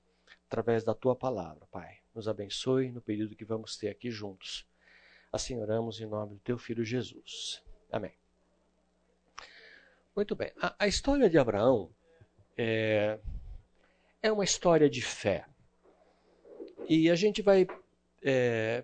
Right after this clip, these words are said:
perceber como Deus conduziu Abraão ao longo de, de todo, de todo o tempo, né? É, a gente vai ver Abraão, quando foi chamado, ele não tava pronto.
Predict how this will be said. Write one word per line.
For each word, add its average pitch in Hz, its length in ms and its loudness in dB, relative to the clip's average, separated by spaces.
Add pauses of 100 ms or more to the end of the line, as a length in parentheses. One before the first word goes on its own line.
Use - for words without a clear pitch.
perceber 135 840 8 (880)
como 214 240 6
Deus 175 340 10
conduziu 127 840 2 (320)
Abraão 110 640 4
ao 113 160 2
longo 113 500 4
de, 98 400 -4 (600)
de 104 120 -4
todo, 104 560 -2 (180)
de 120 100 -2
todo 113 280 2
o 110 80 -8
tempo, - 500 -8
né? 131 220 0 (840)
É, 104 420 -2 (140)
a - 100 -12
gente 196 200 -6
vai 202 100 4
ver 202 120 4
Abraão, 196 680 2 (140)
quando 202 200 4
foi 190 140 2
chamado, 127 640 2
ele 208 280 6
não 180 200 -4
tava 170 320 2
pronto. 98 480 -2